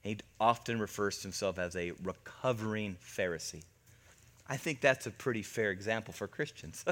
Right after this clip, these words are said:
<laughs> We're all recovering Pharisees. Too often we think we have it all together. If you've walked with the Lord for any amount of time, I guarantee you, you've done what I've done. You've patted yourself on the back and you've not even realized it.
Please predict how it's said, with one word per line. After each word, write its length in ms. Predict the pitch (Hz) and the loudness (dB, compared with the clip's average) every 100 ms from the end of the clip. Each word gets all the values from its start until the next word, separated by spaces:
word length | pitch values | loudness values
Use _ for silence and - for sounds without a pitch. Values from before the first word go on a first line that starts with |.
| - | -2
<laughs> 240 | - - 127 | -8 -8 6
We're 140 | 151 | 10
all 200 | 170 175 | 12 12
recovering 720 | 151 143 - 170 151 160 151 143 - - | 12 8 12 12 12 10 8 4 -6 -6
Pharisees. 1080 | - 165 170 160 - 107 92 - - - - - | 10 12 12 12 4 0 -2 -6 -10 -16 -16 2
Too 200 | 160 160 | 12 12
often 400 | 175 175 151 143 | 12 12 6 6
we 60 | |
think 280 | 139 160 139 | 6 6 6
we 220 | 147 123 - - - | 6 4 -2 -12 2
have 320 | 143 165 175 | 12 12 12
it 100 | 170 | 12
all 200 | 165 160 | 12 12
together. 520 | 147 131 151 151 120 - - - | 12 12 12 12 12 8 -4 -6
If 20 | - | 6
you've 180 | 160 131 | 6 12
walked 360 | 165 175 175 | 12 12 12
with 100 | 160 | 6
the 60 | 143 | 8
Lord 260 | 156 170 | 12 12
for 160 | 156 151 | 12 8
any 220 | 165 175 | 8 8
amount 240 | 175 165 160 | 10 10 10
of 80 | - | 8
time, 320 | 165 170 175 | 8 10 8
I 100 | 139 | 6
guarantee 680 | 123 139 165 170 160 - 165 | 6 10 10 10 6 8 8
you, 80 | 170 | 8
you've 200 | 135 120 | 4 8
done 260 | 160 170 156 | 10 10 10
what 120 | 135 | 10
I've 280 | 143 160 139 | 12 10 10
done. 260 | 151 151 | 10 10
You've 200 | 123 113 - - - | 6 4 2 -18 -12
patted 360 | - 170 190 185 | 6 12 12 12
yourself 420 | 170 160 175 160 | 6 8 10 10
on 100 | 160 | 10
the 80 | 151 | 10
back 280 | 160 165 - | 12 12 10
and 140 | 135 | 6
you've 120 | 135 | 6
not 280 | 139 151 170 | 8 10 10
even 360 | 160 139 127 127 | 10 6 4 6
realized 540 | 151 196 170 120 - | 8 10 10 8 6
it. 320 | 104 98 - | 0 -2 -10